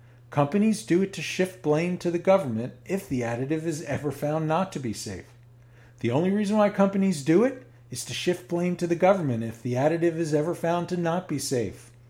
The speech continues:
This sets up a situation where companies will submit notifications,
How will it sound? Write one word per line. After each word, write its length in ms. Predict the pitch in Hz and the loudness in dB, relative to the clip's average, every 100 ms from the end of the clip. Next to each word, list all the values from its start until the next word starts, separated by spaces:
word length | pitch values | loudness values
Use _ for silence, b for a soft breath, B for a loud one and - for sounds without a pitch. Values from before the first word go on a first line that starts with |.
| - b b b b | -20 b b b b
This 160 | 220 - | -2 4
sets 260 | 175 - | 4 4
up 160 | 127 - | -2 -4
a 20 | |
situation 680 | - 123 127 120 131 165 165 | -6 -6 -4 -4 -4 -4 -6
where 100 | 160 | -4
companies 500 | 175 175 185 185 180 | -4 -4 -4 -4 -4
will 100 | 165 | -4
submit 440 | 160 135 165 - | -4 -4 -4 -2
notifications, 1040 | 170 190 202 - 135 104 92 92 127 - | -2 -2 -4 -2 -2 -2 -8 -12 -14 -18